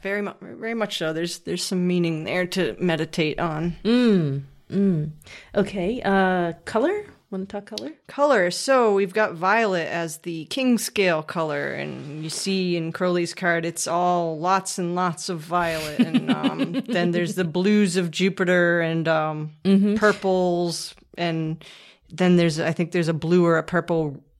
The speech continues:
Speaker 1: rayed yellow, which is where all the yellow,
Speaker 2: Yeah, bright
Speaker 1: yellow
Speaker 2: blue
Speaker 1: comes
Speaker 2: rayed
Speaker 1: in.
Speaker 2: yellow is the idea,
Speaker 1: Yep.
Speaker 2: right? And purple and violet are colors of kingship,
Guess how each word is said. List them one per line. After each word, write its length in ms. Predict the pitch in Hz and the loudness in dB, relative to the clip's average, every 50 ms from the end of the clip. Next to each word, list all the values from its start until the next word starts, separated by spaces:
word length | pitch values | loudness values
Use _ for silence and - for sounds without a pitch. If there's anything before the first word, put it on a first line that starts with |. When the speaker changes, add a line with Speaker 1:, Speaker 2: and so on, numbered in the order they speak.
| _ _ - - - _ - | _ _ -20 -20 -16 _ -8
Speaker 1:
rayed 560 | 170 151 165 165 160 156 156 156 151 143 - | -4 0 2 4 4 4 2 0 -2 -4 -6
yellow, 480 | 170 160 160 160 151 143 135 135 - 147 | -4 -2 0 0 0 0 -2 -4 -6 -8
which 260 | - 156 156 - - | -6 -8 -6 -6 -6
is 120 | 160 139 151 | -8 -8 -6
where 160 | 156 151 151 | -6 -6 -4
all 80 | 147 | -4
the 120 | 143 151 151 | -6 -6 -2
yellow, 180 | 185 190 196 | 2 4 4
Speaker 2:
Yeah, 160 | 180 160 156 156 | 4 4 2 0
bright 200 | - 175 180 185 | 0 2 2 2
Speaker 1:
yellow 120 | 175 - | 2 2
Speaker 2:
blue 160 | 185 175 180 | 2 2 4
Speaker 1:
comes 80 | 175 170 | 4 4
Speaker 2:
rayed 220 | 170 170 165 156 | 2 2 2 2
Speaker 1:
in. 60 | 165 | 2
Speaker 2:
yellow 460 | 170 170 160 160 151 151 151 160 190 196 214 - | 2 2 2 2 0 -2 -2 -4 -8 -10 -12 -12
is 160 | - 156 - - | -12 -12 -10 -8
the 140 | 160 170 | -8 -6
idea, 280 | 180 180 165 175 165 165 | -6 -6 -6 -6 -4 -4
Speaker 1:
Yep. 280 | 170 - - 190 - _ | -4 -6 -8 -10 -12 _
Speaker 2:
right? 300 | - 175 165 160 165 - - - - - - | -4 -2 0 0 0 -2 -6 -14 -16 -8 -2
And 400 | - 247 247 220 - - - - | 0 0 0 0 -4 -8 -12 -4
purple 380 | - 247 220 214 214 220 202 190 | 2 4 4 4 4 4 4 4
and 120 | 175 175 | 4 4
violet 360 | 165 170 165 170 170 175 165 | 4 4 4 4 4 4 4
are 140 | 170 165 160 | 4 2 2
colors 420 | 160 - 196 170 165 165 156 - 175 | 0 0 0 2 2 2 2 0 -2
of 100 | 156 - | -6 -6
kingship, 600 | - 180 165 165 - - 180 170 180 - - | -4 -4 -2 -2 -2 -2 -2 -4 -4 -6 -14